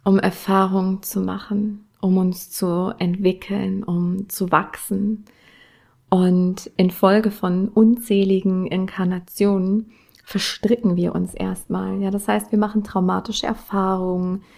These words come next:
wir erleben Verletzungen, dann haben wir eingespeicherte Emotionen, wir werden geprägt von unserem Umfeld, aber auch aus dem Kollektiv, von der Gesellschaft.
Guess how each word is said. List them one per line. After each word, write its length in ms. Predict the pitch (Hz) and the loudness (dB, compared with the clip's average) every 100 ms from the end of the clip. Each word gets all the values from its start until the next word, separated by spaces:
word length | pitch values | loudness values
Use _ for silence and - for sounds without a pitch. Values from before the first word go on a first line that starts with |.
| - - | -12 0
wir 120 | - | 2
erleben 360 | 180 190 190 | 4 4 2
Verletzungen, 1080 | 196 - 202 196 196 - 180 175 180 185 196 - - - _ _ - | 0 0 0 0 -4 -6 -2 -2 -2 -2 -4 -8 -20 -20 _ _ -2
dann 160 | 180 | 2
haben 120 | 180 | 2
wir 120 | 180 - | 2 2
eingespeicherte 760 | 180 180 - 196 190 196 202 | 0 -2 -2 -2 -2 -2 2
Emotionen, 880 | 190 196 196 - 190 185 180 180 180 | 4 2 0 -2 0 2 2 0 0
wir 140 | 180 | 0
werden 280 | 196 196 202 | 0 2 2
geprägt 720 | 208 - - 196 180 180 175 | 0 -8 -6 0 2 0 -2
von 160 | - 196 | -2 0
unserem 440 | 196 190 180 175 | 0 0 0 0
Umfeld, 460 | 175 180 175 180 185 | 0 -2 -2 -4 -2
aber 220 | 190 - | -4 -2
auch 160 | 196 | -4
aus 120 | 196 - | -6 -2
dem 220 | 220 214 | -2 -2
Kollektiv, 580 | - 185 185 - 190 - | -2 -2 -2 -6 -8 -2
von 100 | 202 | 0
der 100 | 202 | 2
Gesellschaft. 840 | 214 202 180 190 - 208 202 - | 0 2 0 -2 -4 -6 -6 -14